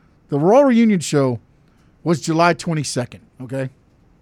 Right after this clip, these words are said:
They did a three point oh nine on viewership that day. They've almost dropped in half in five months. Actually, in exactly five months. Seven twenty-two,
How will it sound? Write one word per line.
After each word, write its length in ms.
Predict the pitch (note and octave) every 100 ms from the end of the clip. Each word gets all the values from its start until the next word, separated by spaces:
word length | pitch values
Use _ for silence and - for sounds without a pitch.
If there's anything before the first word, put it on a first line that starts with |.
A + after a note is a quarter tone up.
| _ _ _ _ _ _ _ _ _ _ _ _ _ _ _ _ _ _ _ _ _ _ _ _
They 80 | A3
did 140 | D4
a 60 | F#3
three 320 | - G3+ A3+
point 340 | - G3+ G3 - -
oh 180 | E3+ F3
nine 480 | D#3 D3+ C3+ A2 - _ _ _ _ _
on 180 | D3 D3+
viewership 500 | C#3+ C#3+ A#2+ - A2 _
that 160 | A2 G2+
day. 180 | F#2 - _ _ _ _
They've 180 | - B3+
almost 280 | C4+ A#3 C#3
dropped 300 | - E3+ -
in 80 | C#3+
half 580 | A2 - A#3 F3 A#2 _ _ _ _ _ _ _ _ _ _ _
in 140 | D#3+ D#3
five 440 | - F#3 G3+ E3+
months. 480 | E3 F3 B2+ - - _ _ _ _ _ _ _ _ _ _ _ -
Actually, 360 | G3+ - F#3+ -
in 100 | F#3+
exactly 460 | D#3+ F#3 G3+ F#3
five 300 | E3 F3 E3
months. 260 | D#3+ D3 -
Seven 340 | - G#3+ C4
twenty-two, 680 | G#3 B3 A#3 F3+ G3+ D#3 C#3+